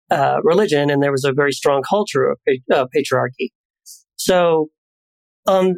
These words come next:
that sense, like, how do you show that without showing that Jesus wasn't, and that it seems like, I mean, I know what you're saying, like, oh, in, in the film, oh, Jesus is the only good Jew,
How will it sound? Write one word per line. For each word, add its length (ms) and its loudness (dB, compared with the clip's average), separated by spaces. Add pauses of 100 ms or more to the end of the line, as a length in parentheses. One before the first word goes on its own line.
that 280 0
sense, 180 0
like, 180 0
how 160 0
do 80 0
you 220 -2
show 400 2
that 360 0 (460)
without 400 2
showing 760 0 (200)
that 160 0
Jesus 340 2
wasn't, 480 0 (460)
and 380 2 (380)
that 200 0
it 140 -2
seems 320 0
like, 180 0 (540)
I 60 2
mean, 200 2
I 40 2
know 120 2
what 120 0
you're 60 -2
saying, 200 0
like, 120 2
oh, 200 0
in, 80 -2 (100)
in 140 2
the 100 0
film, 260 2
oh, 300 0
Jesus 260 -2
is 140 0
the 80 2
only 220 2
good 200 0
Jew, 460 0